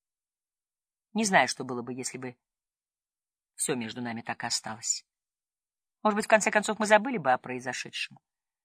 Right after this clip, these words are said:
Может быть, отдалились бы друг от друга. В реальной жизни, однако, мне ни с того ни с сего вдруг представился случай загладить свой промах.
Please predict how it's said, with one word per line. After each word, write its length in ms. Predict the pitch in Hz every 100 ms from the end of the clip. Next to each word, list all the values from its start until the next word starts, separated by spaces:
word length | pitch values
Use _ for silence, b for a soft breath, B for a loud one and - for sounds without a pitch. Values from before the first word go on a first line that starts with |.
| _ _ _ _ _ _
Может 160 | 196 202
быть, 160 | 202 -
отдалились 600 | 202 175 202 262 196 127
бы 80 | 120
друг 200 | 131 127
от 100 | 127
друга. 340 | 127 113 - _ _ _ _ _ _ _ _ _ _ _ _ -
В 100 | 170
реальной 320 | 196 185 190
жизни, 240 | 180 175
однако, 340 | 175 175 175 170
мне 260 | 175 170 170
ни 120 | 175
с 80 | -
того 200 | 165 170
ни 100 | 175
с 80 |
сего 180 | - 165
вдруг 240 | 160 156 156
представился 560 | 156 - 190 139 -
случай 360 | - 131 131 147
загладить 460 | 165 165 190 139
свой 220 | - 117 107
промах. 460 | - 107 - -